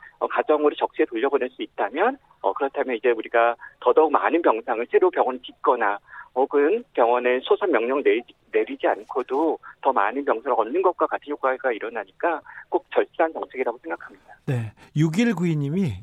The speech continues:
Speaker 2: 이런 의견 주셨습니다. "코로나 확진 환자 수가 급증하는데도 국민들은 천하태평입니다. 이래서는 안 됩니다. 코로나에 감염되면 환자 본인의 피해가 제일 크지, 크고 본인, 본인이 주의를 하지 않으면 안정적인 관리가 어렵습니다." 이런 걱정하는,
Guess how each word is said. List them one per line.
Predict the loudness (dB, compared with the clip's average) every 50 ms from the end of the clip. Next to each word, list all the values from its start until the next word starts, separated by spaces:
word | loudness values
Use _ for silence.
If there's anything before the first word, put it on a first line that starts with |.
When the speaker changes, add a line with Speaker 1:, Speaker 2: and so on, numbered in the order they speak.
| -8
Speaker 2:
이런 | -6 -4 -2 0 0
의견 | 0 0 0 -2 -2
주셨습니다. | -4 -6 -10 -12 -12 -12 -10 -8 -8 -8 -8 -8
"코로나 | -6 -4 -2 0 2 2 2 0
확진 | 0 -2 -6 -6 -4 -2 -2
환자 | 0 0 -2 -4
수가 | -4 -6 -6 -8 -6
급증하는데도 | -4 -6 -6 -6 -4 -2 0 0 0 0 0 -2 -2 -4 -4 -4 -6 -6
국민들은 | -6 -4 -4 -2 -2 -2 -4 -4 -6 -8
천하태평입니다. | -8 -6 -4 -4 -4 -4 -6 -8 -6 -6 -6 -4 -4 -6 -6 -6 -6
이래서는 | -6 -2 -2 -2 -2 -2 -2 -2 -2
안 | -2 -2
됩니다. | -2 -2 -2 -2 -2 -2 -4 -4 -8 _ _ _ -20 -20 -20 -20 -8
코로나에 | -2 0 2 2 4 2 2 0 0
감염되면 | -2 -2 -2 0 0 0 -2 -2 -2 -2 -4 -4
환자 | -4 -2 -2 0 0 0 -2
본인의 | -2 -2 -4 -2 -2 -4 -4 -4 -4 -4 -4 -4 -4 -4 -6 -6
피해가 | -8 -8 -8 -6 -4 -4 -6
제일 | -2 -2 0 0 0 0
크지, | -4 -8 -16 -10 -8 -6 -6 -6 -8 _ _
크고 | -20 -18 -10 -6 -4 -4 -2 -4 -6 -8 -10 -14 -20 -20 -20 -12
본인, | -4 0 0 2 2 2 0 -2 -4 -10 _ _ -20 _ _ _ _ _ _ _ _ _ _ _ _ _
본인이 | -4 0 0 2 4 4 2 2 2 2 0 0
주의를 | -2 -2 0 0 0 0 0 -2
하지 | -4 -6 -6 -6 -6
않으면 | -6 -4 -4 -4 -4
안정적인 | -2 -2 -2 -4 -4 -4 -4 -6 -6 -6 -6 -8 -8
관리가 | -6 -6 -4 -4 -2 -2 -2 -4
어렵습니다." | -2 -2 -4 -4 -4 -6 -8 -8 -8 -8 -8 -8 -6
이런 | -6 -6 -6 -6 -8
걱정하는, | -8 -10 -10 -10 -6 -6 -4 -4 -4 -4 -4 -6 -6 -8 -8 -10